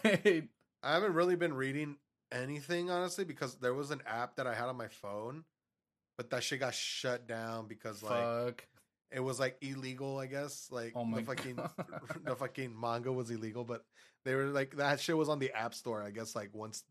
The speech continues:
Speaker 1: once I got a new phone, like, it wasn't on the App Store anymore. Like, they were like, they're still updating it, but only for people that, like, fucking have it on their phone. If you don't have it, it's
Speaker 2: Rip
Speaker 1: over.
Speaker 2: A F, dog.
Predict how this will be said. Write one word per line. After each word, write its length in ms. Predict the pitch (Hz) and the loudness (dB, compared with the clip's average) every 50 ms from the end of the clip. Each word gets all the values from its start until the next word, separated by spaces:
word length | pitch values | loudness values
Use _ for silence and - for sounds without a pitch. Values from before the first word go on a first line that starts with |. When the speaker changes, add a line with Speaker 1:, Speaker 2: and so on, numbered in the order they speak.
| _ _ | _ _
Speaker 1:
once 160 | 127 117 120 | -12 -6 -4
I 60 | 160 143 | 0 2
got 140 | 147 135 | 2 2
a 40 | 123 | 2
new 140 | 117 120 120 | 0 -4 -4
phone, 360 | - - 113 113 120 123 123 117 | -4 -2 -2 -2 -2 -4 -4 -6
like, 160 | 107 101 101 _ _ _ _ _ _ _ - | -6 -6 -8 _ _ _ _ _ _ _ -6
it 80 | 127 | -4
wasn't 300 | 120 123 123 120 127 127 | 0 0 0 2 2 2
on 100 | 123 120 | 0 0
the 120 | 120 120 117 | -2 -2 -4
App 160 | 110 113 110 | -4 -4 -4
Store 220 | - - 120 113 | -4 -4 -4 -4
anymore. 340 | 107 107 104 104 104 104 104 | -4 -4 -6 -6 -6 -6 -6
Like, 220 | 101 101 104 104 113 | -6 -6 -8 -8 -8
they 100 | 113 110 | -6 -6
were 100 | 107 107 | -4 -4
like, 200 | 107 101 98 101 _ _ _ _ _ _ - | -4 -6 -8 -10 _ _ _ _ _ _ -4
they're 80 | 131 | -4
still 180 | 131 - 180 160 | 0 4 4 4
updating 480 | - 139 131 131 143 139 143 151 151 147 | 4 2 -2 0 0 2 2 2 0 0
it, 120 | 139 120 | 0 0
but 220 | 123 120 120 - _ - | 0 -2 -4 -4 _ -4
only 220 | 123 127 131 135 | -4 -2 -2 -4
for 160 | 135 - 123 | -4 -4 -6
people 280 | 120 123 120 120 123 120 | -4 -4 -4 -2 -2 -2
that, 140 | 113 107 104 | -2 -2 -4
like, 160 | 101 101 - - _ _ | -6 -8 -8 -12 _ _
fucking 280 | - 127 110 - 117 107 | -6 -6 -6 -6 -6 -6
have 220 | 101 107 110 110 | -4 -4 -4 -4
it 60 | 110 107 | -4 -4
on 120 | 107 107 | -6 -6
their 100 | 101 95 | -8 -10
phone. 240 | - 104 98 95 95 | -10 -8 -8 -8 -10
If 120 | 92 - 113 | -10 -10 -10
you 60 | 113 | -8
don't 140 | 120 117 107 | -8 -8 -8
have 200 | 104 107 110 120 | -8 -6 -6 -6
it, 80 | 120 120 | -6 -6
it's 120 | 120 120 | -4 -4
Speaker 2:
Rip 360 | 120 117 117 117 117 113 - 120 | -2 -2 0 0 0 -2 -2 -2
Speaker 1:
over. 360 | 120 117 117 117 120 120 120 | -2 0 0 -2 -2 -2 -4
Speaker 2:
A 20 | 117 | -4
F, 120 | - - | -6 -4
dog. 500 | - 120 120 123 123 123 127 123 120 | -2 0 0 0 0 0 -2 -2 -4